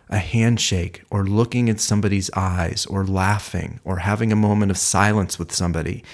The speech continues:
Instagram wants you to think that their platform is just as meaningful as all of that. But the newsflash here,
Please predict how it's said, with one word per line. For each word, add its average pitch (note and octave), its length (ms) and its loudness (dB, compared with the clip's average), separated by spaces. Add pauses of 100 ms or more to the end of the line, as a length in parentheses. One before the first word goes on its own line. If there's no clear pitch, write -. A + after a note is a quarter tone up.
(300)
Instagram B2 520 2
wants A2 280 2
you A#2 60 0
to G2 80 2
think G2+ 280 0
that F#2+ 140 -8
their G#2 140 2
platform F#2 680 -4
is F2 180 -4
just - 420 2
as G#2+ 160 0
meaningful F#2+ 640 0 (300)
as G#2+ 180 -2
all G2 260 0
of F#2 140 0
that. F2+ 460 -2 (880)
But G#2 140 -2
the G2+ 80 2
newsflash A#2 720 4
here, C#3 380 0